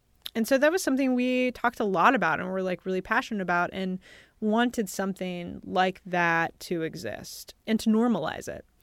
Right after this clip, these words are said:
So, yeah, that, there was a lot of sex in Young American Bodies. It was kind of,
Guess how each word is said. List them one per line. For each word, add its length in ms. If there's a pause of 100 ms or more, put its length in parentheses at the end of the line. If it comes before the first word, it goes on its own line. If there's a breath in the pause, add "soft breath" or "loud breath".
(420 loud breath)
So, 800
yeah, 300
that, 260
there 80
was 80
a 60
lot 260
of 100
sex 440
in 480
Young 200
American 300
Bodies. 280
It 60
was 160
kind 380
of, 120